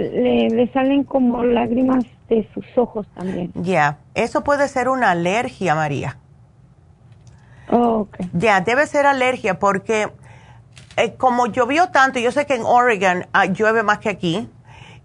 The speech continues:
Speaker 2: el, como este, de, lo que pasa es que los árboles están soltando todas sus cositas. ¿Allá hay tanto calor como aquí?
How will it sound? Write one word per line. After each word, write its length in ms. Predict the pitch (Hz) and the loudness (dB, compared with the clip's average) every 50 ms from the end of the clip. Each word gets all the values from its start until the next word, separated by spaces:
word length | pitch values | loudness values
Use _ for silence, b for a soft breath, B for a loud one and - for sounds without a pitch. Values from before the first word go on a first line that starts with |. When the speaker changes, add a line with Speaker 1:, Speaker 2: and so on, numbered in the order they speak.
| B | B
Speaker 2:
el, 340 | - - 226 226 220 220 180 - - - - - | -2 0 0 0 0 -2 -6 -12 -16 -20 -4 2
como 320 | 247 247 233 233 226 220 | 2 2 4 2 0 -2
este, 240 | 220 - - - 127 | -4 -6 -8 -12 -8
de, 400 | - - 233 - - 208 - - - - | -6 -6 -4 -4 -4 -8 -8 -12 -14 -6
lo 180 | 208 247 254 247 | -2 0 0 0
que 100 | 247 220 | 0 0
pasa 300 | - - 294 320 - 349 | 2 2 2 2 2 0
es 100 | 311 - | -4 -2
que 100 | 285 262 | -2 -2
los 260 | 240 220 233 226 - - | -2 -2 -4 -6 -4 0
árboles 800 | 196 233 233 262 262 240 233 202 190 196 202 226 247 - - - - - - - - | 2 4 4 4 2 0 0 0 0 0 0 -2 -2 -6 -12 -20 -20 -20 -20 -8 -4
están 360 | - 220 214 - 247 240 262 | -4 -2 0 2 2 2 2
soltando 560 | 262 277 254 214 - 240 233 240 240 240 220 | 0 -2 -2 0 0 0 0 0 -2 -4 -2
todas 260 | - 226 214 220 220 220 | -2 0 0 0 -2 -2
sus 120 | 233 214 | -4 -6
cositas. 500 | - 226 208 - 220 208 180 214 190 - | -4 -6 -6 -4 -6 -4 -2 -2 0 2
¿Allá 260 | - 220 220 190 247 262 | 2 0 2 4 2 2
hay 100 | 294 285 | 2 2
tanto 340 | - 285 277 277 302 285 | 0 -2 0 0 0 2
calor 280 | 285 269 247 247 269 262 | 2 2 2 2 0 0
como 220 | - 285 269 269 | -2 -2 -2 -2
aquí? 260 | 269 269 320 339 359 | -2 -2 -4 -6 -8